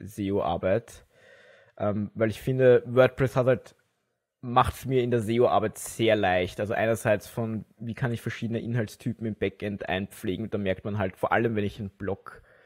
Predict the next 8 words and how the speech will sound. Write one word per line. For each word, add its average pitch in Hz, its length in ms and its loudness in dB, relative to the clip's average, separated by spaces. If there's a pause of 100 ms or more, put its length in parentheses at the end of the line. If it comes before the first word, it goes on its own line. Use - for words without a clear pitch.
(180)
äh, 101 160 -4
betreibe 95 600 0
und, 107 120 -6
und 101 200 -10
regelmäßig 101 760 -4
neue 90 220 -6
Blogartikel 98 500 -8
veröffentliche, - 880 -6